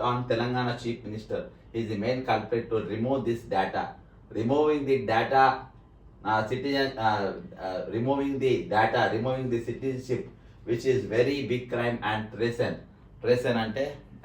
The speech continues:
ఇది దేశద్రోహం, రాజద్రోహం. Hence I humbly request the Hy-, uh, Cy-, National Cyber Crime to probe and take necessary action. ఎందుకంటే తెలంగాణలో ఆయన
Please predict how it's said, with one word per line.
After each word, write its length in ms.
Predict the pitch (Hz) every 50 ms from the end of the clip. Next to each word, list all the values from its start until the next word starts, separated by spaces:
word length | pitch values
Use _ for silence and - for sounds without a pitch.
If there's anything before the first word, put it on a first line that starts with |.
| 95 101
ఇది 180 | 98 95 110 104 - - 117
దేశద్రోహం, 540 | 120 117 - 104 101 104 104 104 90 95 92 95
రాజద్రోహం. 480 | 104 110 113 110 107 107 104 101 87 85 - - - - - - -
Hence 180 | 117 120 120 131 127
I 40 | 127 123
humbly 280 | 110 104 110 120 131 127 127 -
request 320 | - - - 127 127 127 -
the 80 | 113 110
Hy-, 220 | 107 107 110 101 - - -
uh, 180 | 95 95 95 95 - - - - - - - -
Cy-, 180 | 123 117 117 - 104 104 104 113
National 360 | 117 127 135 - 147 139 131 120 -
Cyber 280 | 127 120 117 123 131 123 -
Crime 240 | - 127 117 104 101 -
to 80 | - 107 101 -
probe 280 | 120 123 131 135 135 - - - - - - - - - 107
and 120 | 104 101 98 92 120
take 160 | 127 127 127 120 110
necessary 320 | 110 - - 123 110 107 95 95 98
action. 260 | 98 - - 101 - - - - - - - - - - - -
ఎందుకంటే 340 | - 117 120 135 139 127 135 135 131 123
తెలంగాణలో 440 | 120 127 131 135 131 131 131 127 123 117
ఆయన 160 | 110 117 120